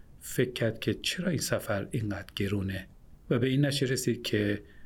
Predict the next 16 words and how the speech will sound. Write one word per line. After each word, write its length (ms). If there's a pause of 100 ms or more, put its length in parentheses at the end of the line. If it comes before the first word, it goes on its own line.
(260)
اصل 340
موضوع 560
برمیگرده 640
به 100
اینکه 260
موشک‌ها 580
یه 160
بار 200
مصرف 420
هستن، 260 (920)
ولی 380 (240)
معنیش 420
این 100
است 140
که 100
وقتی 400